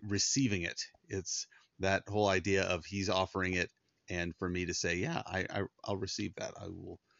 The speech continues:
You know, the, the old picture is a person handing you, you a present. They're holding it out at arm's length, saying, "This present's for you." It's not your present until you reach out and receive it. That's kind of the idea. So here's the thing.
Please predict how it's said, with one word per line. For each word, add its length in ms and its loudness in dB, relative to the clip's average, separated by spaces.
You 80 -2
know, 40 0
the, 200 0
the 100 0
old 240 4
picture 360 2
is 120 0
a 80 0
person 340 0
handing 380 -2
you, 180 -2
you 140 0
a 60 0
present. 520 -2
They're 100 -2
holding 300 0
it 80 2
out 140 2
at 60 2
arm's 300 0
length, 280 -2
saying, 280 -2
"This 140 -4
present's 420 0
for 140 -4
you." 340 2
It's 180 -2
not 160 6
your 140 6
present 540 2
until 260 0
you 120 -2
reach 220 -2
out 160 0
and 200 -4
receive 420 -2
it. 180 -12
That's 440 -8
kind 140 2
of 40 -8
the 100 0
idea. 240 -4
So 340 6
here's 280 8
the 120 2
thing. 280 -4